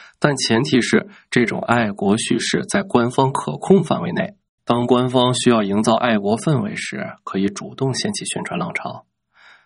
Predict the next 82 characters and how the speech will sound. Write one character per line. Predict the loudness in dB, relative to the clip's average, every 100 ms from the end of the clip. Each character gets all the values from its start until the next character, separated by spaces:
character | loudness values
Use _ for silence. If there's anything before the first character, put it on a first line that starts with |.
| _
但 | 2
如 | 2 2
果 |
民 | 2 2 4
间 | 4
自 | 4 2
发 | 4 4
的 | 2
爱 | 2
国 | 2 2
声 | 4 4
浪 | 4 2
脱 | 0
离 | 2 2
了 | 2
官 | 0 0
方 | -2
策 | 0 0
划， | 2 0 0 -6 -18 -4
也 | -2
可 | -2 -6
能 | -8 -6
被 | -2
视 | 0 2
为 | 2
隐 | 0 -4
患。 | -2 -2 -2 _ _ _
因 | 4 6
为 | 6
一 | 6
股 | 6 6
舆 | 8 8
论 | 8
力 | 6 6
量 | 6 2
一 | 2 4
旦 | 4 4
形 | 2
成 | 4 2
自 | 4 2
我 | 4
运 | 4 4
转 | 2 -2
的 |
体 | -2 -6
系， | -2 0 0 -2 -16 2
就 | 2
可 | 4
能 | 2
出 | 4 4
现 | 4 2
与 | 2
官 | 0 0
方 | 2 0
调 | 2 2
门 | 2 4
不 | 4
一 | 4
致 | 2
的 | 0
变 | -2 -6
调。 | -6 -12 _ _ _ _ _ -6
简 | 0 4
单 | 4
来 | 2
说， | -2 -4 -6 -10 -20 0
任 | 2
何 | 4 0
可 | 2
能 | 0
形 | 4 2
成 | 4 2
话 | 2 0
语 | 0
中 | -2
心 | 2 4
的 | 4
个 | 2 0
人 | 0
或 | -4
团 | -4 -4
体， | -6 -10